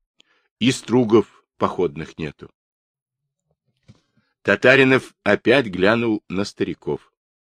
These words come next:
"Ну, стало быть, — сказал он, — вам надобно сто сорок сабель. А ежели больше дашь, возьмём и больше. Пригодятся". "А где же мне сабель взять?" —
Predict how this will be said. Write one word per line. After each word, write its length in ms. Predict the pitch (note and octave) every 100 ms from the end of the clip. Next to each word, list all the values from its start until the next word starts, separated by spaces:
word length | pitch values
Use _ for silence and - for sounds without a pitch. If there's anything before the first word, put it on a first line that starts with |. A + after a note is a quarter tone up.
| _ _ _ _ _ _ _ _
"Ну, 380 | D#2 C#2+ B2 G3
стало 420 | G3+ - G3+ G3+
быть, — 420 | F#3 G3+ - - _ _ _
сказал 520 | - - G2+ B2 C3+
он, — 240 | C3 B2+ B2 _ _ _ _ -
вам 480 | - A2 E3+ E3 A2+
надобно 800 | A2+ F3+ F#3 E3 E3+ F3 E3+ - _
сто 380 | - - - A2+
сорок 360 | - E3+ D#3+ -
сабель. 460 | - G#2 C#2 - _ _ _ _ _ _ _ _ _
А 80 | D#2
ежели 520 | D#2 E2 E2+ F2+ E2+ _ _
больше 500 | - B2+ D3 D3 D#3+
дашь, 400 | B2+ F#2+ - - _ -
возьмём 520 | E2+ D#2 E2 C3 D3+
и 20 |
больше. 500 | F#2+ F2 E2 - E2+ _ _ _ _
Пригодятся". 800 | G2+ G#2+ C3 G2 E2+ - - D#2+ _ _ _ _ _ _ _ _ _ _ _ _ -
"А 160 | B2
где 180 | B2 G3+
же 140 | G3 G3+
мне 340 | G3 F#3+ -
сабель 540 | - - F#3 D#3 G#2 E2+
взять?" — 520 | C#2+ E2 C#2+ _ _